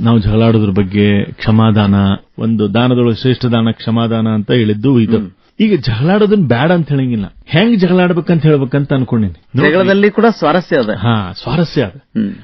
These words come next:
Speaker 1: ಅದನ್ನ ಸ್ವಾರಸ್ಯವನ್ನ ಅನುಭೋಗಿಸ್ಬೇಕು, ಮತ್ತ ಅದನ್ನ ಆ ಸುಖ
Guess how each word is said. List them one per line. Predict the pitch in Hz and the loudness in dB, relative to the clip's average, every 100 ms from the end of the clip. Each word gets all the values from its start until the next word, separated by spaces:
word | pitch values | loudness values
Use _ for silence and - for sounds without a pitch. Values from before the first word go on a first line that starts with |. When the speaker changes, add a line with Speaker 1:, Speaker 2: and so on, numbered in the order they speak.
| - 139 | -6 2
Speaker 1:
ಅದನ್ನ | 185 196 | 4 4
ಸ್ವಾರಸ್ಯವನ್ನ | - 120 117 160 - 170 170 175 170 135 | 2 0 0 0 2 2 2 2 0 2
ಅನುಭೋಗಿಸ್ಬೇಕು, | 123 131 156 165 - 135 - 117 147 - - - | 2 4 4 2 0 -2 0 0 -2 -4 -6 -2
ಮತ್ತ | - - | -2 0
ಅದನ್ನ | 185 151 175 196 - - | 0 2 2 0 -2 -2
ಆ | 143 | 0
ಸುಖ | 165 139 - | 0 -2 0